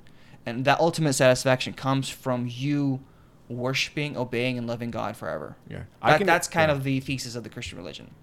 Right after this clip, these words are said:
Speaker 2: I can agree with that to a certain extent. I think living by Christian mor-, morals to some extent, um, c-, leads to a better life. Like, for example, um, not killing, obviously. <laughs>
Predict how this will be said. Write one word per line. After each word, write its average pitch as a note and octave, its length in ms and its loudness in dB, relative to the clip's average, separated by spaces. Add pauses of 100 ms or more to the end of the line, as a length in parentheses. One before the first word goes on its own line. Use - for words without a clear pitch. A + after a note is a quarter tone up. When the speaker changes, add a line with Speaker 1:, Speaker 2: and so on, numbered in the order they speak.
(120)
Speaker 2:
I B2 100 6
can A3 140 4
agree D#3+ 260 6
with - 140 2
that F#2+ 240 0
to G#2 360 0
a F#2 60 0
certain G#2 220 0
extent. F#2+ 340 0
I G#2 60 2
think A2 360 -2 (760)
living A2+ 420 4
by G2+ 220 8
Christian G#2 340 -2
mor-, F#2+ 300 2
morals G2 560 2
to - 180 -4
some A2 300 2
extent, G2 520 -2 (760)
um, E2 540 -6 (420)
c-, - 140 -12 (160)
leads G#2+ 320 2
to G#2+ 120 4
a G#2 60 8
better A2+ 240 8
life. G#2+ 300 4
Like, F2 200 0 (200)
for G2 180 0
example, F#2+ 680 0
um, E2+ 480 -6 (640)
not E2 360 -2 (140)
killing, G2+ 400 2
obviously. F2 680 -2
<laughs> - 40 -18